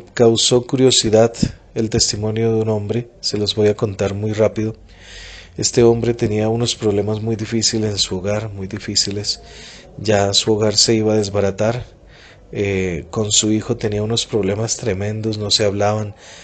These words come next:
se gritaban, discutían. Y este hombre se puso muy juicioso a hacer el, esta novena delante del Santísimo,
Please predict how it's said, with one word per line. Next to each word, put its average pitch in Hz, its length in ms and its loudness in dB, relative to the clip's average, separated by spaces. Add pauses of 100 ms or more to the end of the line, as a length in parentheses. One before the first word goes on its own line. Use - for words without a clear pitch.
(120)
se - 200 0
gritaban, 101 640 0
discutían. 107 840 -4 (840)
Y 117 80 2
este 120 200 2
hombre 143 240 4
se 135 140 2
puso 120 300 0
muy 135 140 2
juicioso 131 680 2
a - 20 2
hacer 110 460 0 (500)
el, 95 520 0 (300)
esta 101 380 -2
novena 107 540 0 (480)
delante 110 520 4
del 123 180 6
Santísimo, 131 800 0